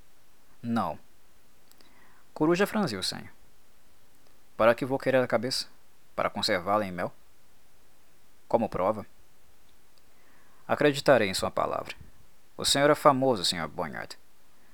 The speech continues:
É conhecido por sua confiabilidade." "Obrigado pelo reconhecimento." O caçador de recompensa sorriu, e Skellen, apesar de estar com vinte homens armados na frente da taberna, ficou todo arrepiado ao ver o sorriso.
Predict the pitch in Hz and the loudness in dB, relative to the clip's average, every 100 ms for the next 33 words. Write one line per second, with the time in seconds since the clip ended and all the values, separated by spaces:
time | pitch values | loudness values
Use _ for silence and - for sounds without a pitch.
0 | - - - - 123 117 - 113 101 - | -16 -16 -10 -2 2 6 4 4 0 -4
1 | - - 85 - 113 - 90 80 76 67 | -4 0 -2 0 -4 0 -2 -2 -6 -4
2 | 64 - - - - - - - - - | -6 -8 -12 -16 -16 -16 -16 -16 -16 -16
3 | - - - - - - - - - 104 | -14 -16 -16 -16 -16 -16 -16 -16 -6 -2
4 | 110 101 98 123 127 87 - 82 - 92 | 0 4 4 4 2 -2 -2 -2 -2 0
5 | 117 - - - - - - - - - | -6 -8 -16 -16 -16 -16 -16 -16 -16 -16
6 | - - 127 202 190 180 175 175 165 196 | -14 -10 0 2 4 6 6 6 0 0
7 | 123 101 101 165 127 71 - - - 101 | -2 -4 0 0 0 -2 -10 -14 -10 0
8 | 101 - 95 98 110 104 82 82 82 - | 2 4 2 2 0 -2 -2 -2 -2 0
9 | 98 - 101 92 131 160 - 107 98 117 | 0 -2 -10 -8 -8 -6 -4 -2 -2 0
10 | 113 98 78 - 95 - 90 - 98 151 | 0 0 -4 -4 -6 -6 -10 -6 0 2
11 | 104 120 131 - - - - 156 165 156 | 4 2 -2 -12 -16 -16 -6 0 2 2
12 | 170 175 180 190 147 90 90 92 90 - | 2 2 0 2 4 4 2 -4 -4 -2
13 | 139 73 - | -4 -6 -12